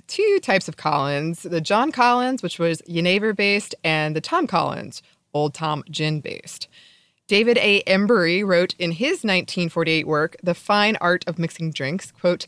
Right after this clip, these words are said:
"A lemonade <laughs> made with charged water and spiked with gin or some other liquor. Originally, there were only two brothers in the Collins family, Tom and John. During recent years, however, numerous cousins have appeared on the scene, Pedro, Pierre, Sandy, Mike, Jack, the Colonel,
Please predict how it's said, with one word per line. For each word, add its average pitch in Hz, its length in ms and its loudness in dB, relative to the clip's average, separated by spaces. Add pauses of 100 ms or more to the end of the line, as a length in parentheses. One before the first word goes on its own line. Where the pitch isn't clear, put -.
(320)
"A 180 80 2
lemonade 285 680 2
<laughs> - 0 -
made 233 220 4
with 220 160 0
charged 240 340 4
water 214 460 2
and 175 280 2
spiked 202 340 0
with 226 120 0
gin 175 340 2
or 160 120 2
some 190 280 0
other 165 240 2
liquor. 170 480 2 (300)
Originally, 185 540 2
there 175 140 4
were 160 100 4
only 190 280 4
two 262 300 2
brothers 208 400 2
in 180 120 2
the 190 100 2
Collins 170 420 2
family, 156 440 -2 (240)
Tom 165 260 2
and 156 120 0
John. 233 460 2 (300)
During 175 320 4
recent 175 300 0
years, 175 280 0
however, 165 440 2 (140)
numerous 196 380 2
cousins 156 600 -2
have 170 260 0
appeared 165 400 0
on 147 140 -4
the 156 60 -2
scene, 220 480 0 (360)
Pedro, 196 380 2
Pierre, 180 380 2
Sandy, 175 400 0
Mike, 160 300 2
Jack, 165 320 2
the 160 120 -2
Colonel, 170 500 2